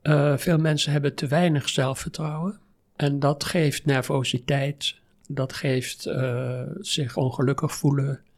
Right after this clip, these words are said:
en kan tot allerlei ontevredenheid en conflicten voeren en dergelijke. Dus het is heel belangrijk om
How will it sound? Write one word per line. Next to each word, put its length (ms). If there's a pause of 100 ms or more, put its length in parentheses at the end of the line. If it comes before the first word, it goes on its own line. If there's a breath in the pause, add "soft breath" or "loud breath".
(240)
en 760 (220)
kan 380
tot 240
allerlei 760 (600)
ontevredenheid 1080
en 100
conflicten 640
voeren 560
en 180
dergelijke. 680 (640)
Dus 180
het 120
is 120
heel 200
belangrijk 880 (120)
om 600